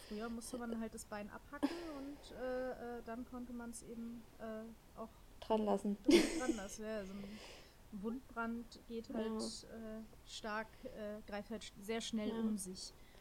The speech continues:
Speaker 2: Deswegen haben die halt auch eben so verzweifelt gesucht nach einem, äh, Pilz, der das eben auch in, in Flüssigkultur macht, weil daraus lässt sich das halt eben echt leicht extrahieren. Also das wird dann in so großen Fermentern einfach hergestellt
Speaker 1: Mhm.
Speaker 2: und dann aus der Fl-, ähm, aus dem,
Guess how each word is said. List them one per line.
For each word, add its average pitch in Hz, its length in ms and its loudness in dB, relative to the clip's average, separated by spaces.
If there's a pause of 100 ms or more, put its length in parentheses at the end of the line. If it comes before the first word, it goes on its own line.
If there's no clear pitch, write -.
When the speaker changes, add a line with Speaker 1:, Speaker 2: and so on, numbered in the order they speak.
(440)
Speaker 2:
Deswegen 226 340 10
haben 226 120 10
die 233 120 12
halt 220 140 12
auch 208 140 10 (300)
eben 226 280 8
so 220 60 2
verzweifelt 220 540 8
gesucht 226 320 -2
nach 220 240 6
einem, 208 520 6 (280)
äh, 220 140 12
Pilz, 247 460 12
der 226 160 10
das 220 180 10
eben 214 220 8
auch 214 180 12
in, 214 200 6
in 220 200 6
Flüssigkultur 208 680 4
macht, 190 240 4
weil 190 280 12 (360)
daraus 208 360 8
lässt 208 160 6
sich 214 100 2
das 202 160 2
halt 208 160 8
eben 202 200 8
echt - 220 0
leicht 214 260 4 (120)
extrahieren. 202 580 6
Also 180 180 6
das 180 160 4
wird 185 100 6
dann 202 100 8
in 196 100 8
so 190 100 2
großen 202 300 4
Fermentern 202 460 6
einfach 175 280 0
hergestellt 175 580 0 (680)
Speaker 1:
Mhm. 196 80 2
Speaker 2:
und 185 60 6
dann 185 160 10
aus 185 100 0
der 196 100 2
Fl-, - 180 -4
ähm, 180 420 8
aus - 220 -2
dem, 175 440 0